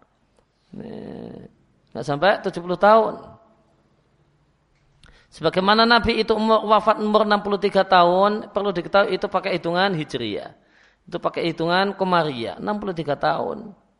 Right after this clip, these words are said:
Hitungan Masehi tidak sampai beliau enam puluh tiga tahun. Nah, beliau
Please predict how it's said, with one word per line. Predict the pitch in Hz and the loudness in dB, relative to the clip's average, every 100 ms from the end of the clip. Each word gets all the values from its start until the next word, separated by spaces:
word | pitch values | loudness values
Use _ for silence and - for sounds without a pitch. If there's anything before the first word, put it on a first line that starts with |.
| _ _ _ _ _ | _ _ _ _ _
Hitungan | - 160 196 208 | -12 -4 -2 0
Masehi | 233 233 247 233 247 | 0 2 2 4 0
tidak | 196 156 | 0 0
sampai | 196 196 - 156 | -2 -2 -4 -4
beliau | 165 160 | -4 -2
enam | 147 139 | -4 -4
puluh | 139 | -8
tiga | 131 123 | -8 -8
tahun. | - 80 53 - - _ _ _ _ _ _ _ - | -6 -6 -6 -10 -20 _ _ _ _ _ _ _ -18
Nah, | - 50 - - 52 53 - - - - - - | -16 -16 -16 -16 -16 -16 -18 -18 -18 -20 -20 -20
beliau | - 113 | -14 -6